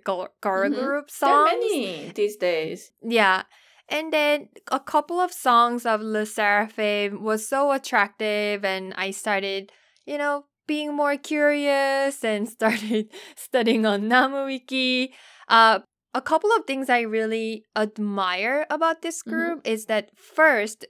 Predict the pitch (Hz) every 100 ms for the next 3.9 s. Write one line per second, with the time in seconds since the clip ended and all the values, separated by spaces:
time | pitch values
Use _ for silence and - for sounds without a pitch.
0 | 214 208 247 392 370 254 226 220 226 -
1 | 214 208 - 196 208 202 214 214 208 180
2 | - 202 185 180 196 185 - 202 196 202
3 | - _ _ - 277 302 427 381 -